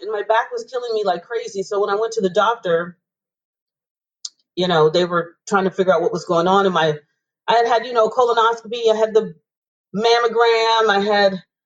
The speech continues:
couple of other exams, and they couldn't find anything, blood work done.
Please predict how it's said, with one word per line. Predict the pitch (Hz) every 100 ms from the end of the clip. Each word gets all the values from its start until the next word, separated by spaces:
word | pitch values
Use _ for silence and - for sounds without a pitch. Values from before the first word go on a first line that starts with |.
| _ _ _ _
couple | - 247 220
of |
other | 202 214
exams, | 214 175 220 220 220 214
and | 196
they | 202
couldn't | 196 202 -
find | 202 208
anything, | 208 208 208 214 202
blood | 185 196 208
work | 202 214 202
done. | 208 196 196 196 202